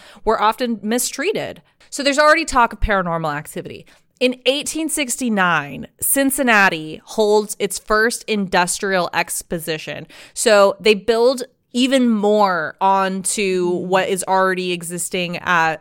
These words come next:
Speaker 1: um, structures there. And I'm gonna send you some pictures of this exposition hall.
Speaker 2: I'm ready.
Speaker 1: I don't know why everyone during this time was, like, obsessed with having these expositions, you know, like the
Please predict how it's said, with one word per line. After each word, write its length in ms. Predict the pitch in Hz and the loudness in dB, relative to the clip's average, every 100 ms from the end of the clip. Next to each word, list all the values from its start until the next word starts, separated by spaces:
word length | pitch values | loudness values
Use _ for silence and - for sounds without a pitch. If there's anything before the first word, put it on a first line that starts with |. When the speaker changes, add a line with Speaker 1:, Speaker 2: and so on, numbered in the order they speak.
| - | -4
Speaker 1:
um, 280 | 170 160 - | -4 -4 -8
structures 560 | - 196 - 175 165 | -4 -4 -4 -6 -4
there. 260 | 170 147 151 - - | -4 -4 -6 -12 -4
And 80 | 226 | 2
I'm 40 | 254 | 2
gonna 100 | 269 | 2
send 180 | 269 | 0
you 40 | 247 | 0
some 160 | 226 196 | -2 -2
pictures 600 | 208 - - 156 156 - | -4 -2 -2 -2 -4 -2
of 380 | 196 185 175 160 - - _ | 4 4 4 0 -18 -20 _
this 180 | 180 190 | -4 -2
exposition 720 | - 180 - 170 170 165 165 156 | 0 -2 -4 -6 -4 -4 -6 -8
hall. 520 | - 156 127 - - 220 | -2 -2 -2 -8 -14 -12
Speaker 2:
I'm 180 | 202 | -6
ready. 340 | 170 165 160 175 _ _ 226 | -6 -6 -8 -14 _ _ -8
Speaker 1:
I 60 | |
don't 100 | 320 | -2
know 180 | 494 381 | 0 2
why 380 | 196 175 196 - _ | 2 2 0 -4 _
everyone 500 | 180 185 202 196 196 | -4 0 0 0 -2
during 220 | 180 175 175 | -2 -4 -4
this 140 | 175 | -6
time 260 | - 156 170 | -4 -4 -4
was, 140 | 175 | -4
like, 100 | 165 | -6
obsessed 420 | 151 - 160 - | -6 -2 -2 -2
with 120 | 170 | -6
having 340 | 165 156 160 165 | -2 -2 -2 -8
these 180 | 165 160 | -8 -8
expositions, 960 | 147 - 160 147 135 - 180 208 196 | -8 -8 -12 -10 -10 -8 -8 -8 -6
you 60 | 214 | -2
know, 220 | 214 208 | 0 0
like 180 | 190 160 | -2 -2
the 140 | 160 | -6